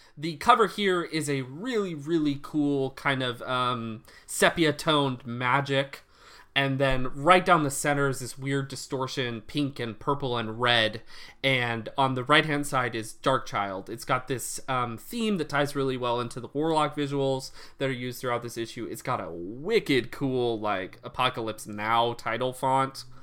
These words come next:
Um, it's just really neat and beautiful, and I didn't see, I,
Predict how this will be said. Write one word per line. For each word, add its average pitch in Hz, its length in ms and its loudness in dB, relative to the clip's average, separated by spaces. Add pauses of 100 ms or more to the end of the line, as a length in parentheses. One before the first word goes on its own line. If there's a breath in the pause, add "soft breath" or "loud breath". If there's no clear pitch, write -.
(360 soft breath)
Um, 113 320 0
it's - 180 -6
just 294 280 0
really 127 560 -2 (160)
neat 110 380 -8
and 113 180 -6
beautiful, 107 560 -8
and 110 360 -8 (300 soft breath)
I 127 60 -8
didn't 180 280 2
see, 185 480 -4
I, 131 100 4